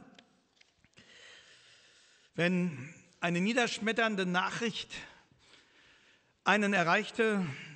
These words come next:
über das Internet, über irgendwelche Blogs oder auch über die öffentlich-rechtlichen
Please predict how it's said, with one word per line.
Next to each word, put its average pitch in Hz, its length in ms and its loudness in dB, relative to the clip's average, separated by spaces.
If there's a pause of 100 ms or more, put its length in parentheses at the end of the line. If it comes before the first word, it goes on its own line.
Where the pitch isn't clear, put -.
(140)
über 151 500 -2 (840)
das 160 160 -4
Internet, 190 540 2
über 160 160 -2
irgendwelche 165 420 0
Blogs 175 560 -2 (1120)
oder 156 340 0
auch 143 280 -2
über 156 240 -2
die 151 180 -4
öffentlich-rechtlichen 175 1300 0